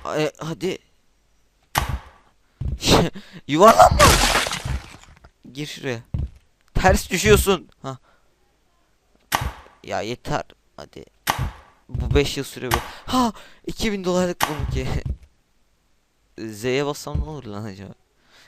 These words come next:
<laughs> Böyle bitirebilirim burayı. Oy! Aa!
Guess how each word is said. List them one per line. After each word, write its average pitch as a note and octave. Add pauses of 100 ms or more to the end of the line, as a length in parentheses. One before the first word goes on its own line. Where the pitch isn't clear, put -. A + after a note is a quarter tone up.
(300)
<laughs> B2 (540)
Böyle C#3
bitirebilirim A2+
burayı. - (1400)
Oy! D#3+ (720)
Aa! A4